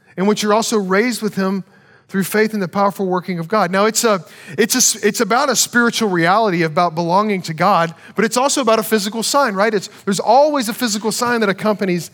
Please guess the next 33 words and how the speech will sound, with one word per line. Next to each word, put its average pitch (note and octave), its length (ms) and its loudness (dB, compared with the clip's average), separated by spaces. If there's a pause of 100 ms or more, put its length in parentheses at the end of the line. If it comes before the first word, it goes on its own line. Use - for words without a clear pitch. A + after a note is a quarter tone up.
(140)
that G3 200 0
spiritual A3 540 -2
reality F#3+ 500 2
for B2 200 -10
us. D3+ 200 -4 (680)
Jesus C4 340 -2
says G#3 180 0
it's G#3+ 140 -6
baptism G#3 560 -2
now. A#2 260 -8 (380)
It's G#3 180 0
no C#4+ 140 2
longer C#4 300 4
a A3 60 2
bloody A#3 340 0
sign, F#3+ 500 -2 (360)
because F#3 260 -2
his G#3+ 160 -2
blood G#3+ 300 0
has G#3+ 100 -2
spoken G#3+ 400 -4
the G3 60 -4
final G3 320 -4
word. G#3 180 0
There's G3 160 -4
no G#3+ 380 0
longer F#3+ 600 -2 (220)
need G#3 300 -2
for F#3+ 100 -8
the E3 80 -4
shedding F#3 380 -2
of D3 80 -6
blood, C#3+ 340 -2